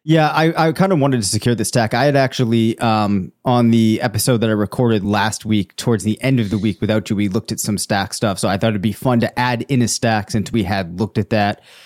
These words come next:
And I also think that there's a fair amount of upside there. Now, you would have upside with the Michael Thomas play,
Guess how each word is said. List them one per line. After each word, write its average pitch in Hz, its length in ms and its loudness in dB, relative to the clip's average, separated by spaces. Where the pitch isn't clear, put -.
And 160 120 4
I 165 60 4
also 185 240 2
think 180 160 2
that 151 120 -2
there's 131 140 2
a 123 60 4
fair 156 220 2
amount 135 240 4
of 110 180 -2
upside 110 640 0
there. 131 400 2
Now, 107 80 0
you 120 240 2
would 147 220 2
have 131 340 4
upside 120 480 0
with 104 160 -2
the 110 80 0
Michael 107 300 0
Thomas 143 440 0
play, 104 460 -2